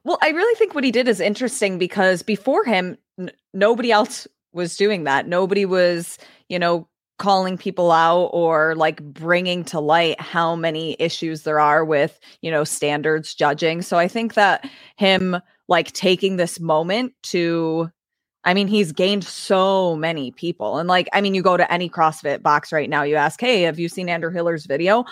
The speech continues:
Most people that are, like, in touch and watch these shows have seen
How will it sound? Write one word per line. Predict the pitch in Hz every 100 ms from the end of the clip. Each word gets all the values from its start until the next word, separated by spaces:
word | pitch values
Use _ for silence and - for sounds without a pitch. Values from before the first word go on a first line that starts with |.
| - -
Most | 202 214 233 233 -
people | - 196 - 151 156
that | 160 151 -
are, | 156
like, | 156 147 139 -
in | 175
touch | 160 - 165 170
and | 151
watch | 151 190 -
these | 135 147
shows | - 151 160
have | 160 -
seen | - 202 185 123